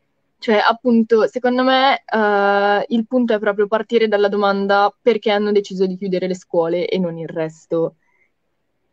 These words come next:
E secondo me la risposta la si trova in, ehm, i-, in diverse cose che, se ci prendiamo un attimo e le osserviamo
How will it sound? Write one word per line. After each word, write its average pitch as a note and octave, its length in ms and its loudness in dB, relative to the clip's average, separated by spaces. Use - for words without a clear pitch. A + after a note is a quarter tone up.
E A#3+ 140 2
secondo B3 260 4
me D#4 100 6
la D#4+ 100 4
risposta C4 460 0
la A#3+ 100 2
si A3+ 120 -2
trova A3 640 2
in, A3+ 260 4
ehm, G#3+ 1400 0
i-, - 200 -18
in B3 220 0
diverse A#3+ 600 0
cose G#3 840 2
che, A3 580 2
se - 380 -4
ci C#4+ 180 -6
prendiamo A#3 420 -2
un A#3 80 -2
attimo G#3 720 -4
e A3+ 120 0
le A3 100 2
osserviamo G3 1080 -2